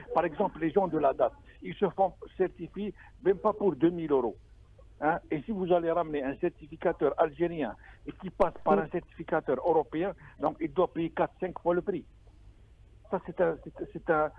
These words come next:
Speaker 1: euh, c'est un point vraiment à débattre, euh, par les
Speaker 2: Vous,
Speaker 1: pouvoirs.
Speaker 2: vous, monsieur Boulmerka, vous exportez ?
Speaker 1: Moi, j'exporte vers la France, vers la Belgique, vers,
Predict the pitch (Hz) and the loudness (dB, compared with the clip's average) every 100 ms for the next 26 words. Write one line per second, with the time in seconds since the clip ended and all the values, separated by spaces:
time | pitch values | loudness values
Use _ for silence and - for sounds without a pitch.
0 | - - - 147 139 160 - 180 147 170 | -20 -10 -2 0 -2 -2 2 2 2 0
1 | 185 151 156 156 156 143 135 135 151 151 | 0 2 2 2 2 0 2 2 2 0
2 | 127 120 - - - - 185 190 320 269 | -2 -4 -6 -18 -20 -8 0 4 4 4
3 | 214 226 330 359 285 277 277 226 247 247 | 2 6 10 10 8 6 2 2 2 2
4 | - 359 254 202 214 - 285 - 392 339 | 4 4 4 0 0 0 -2 0 -2 -2
5 | - - - - - - - - - - | -4 -20 -20 -20 -20 -20 -20 -20 -20 -10
6 | 139 175 151 160 - 151 151 - 131 131 | 0 0 0 -4 -2 0 0 2 0 2
7 | 135 151 170 175 - 131 131 131 143 120 | 0 2 0 -2 -4 -2 0 -2 -4 -8
8 | - 175 135 127 | -12 -14 -10 -4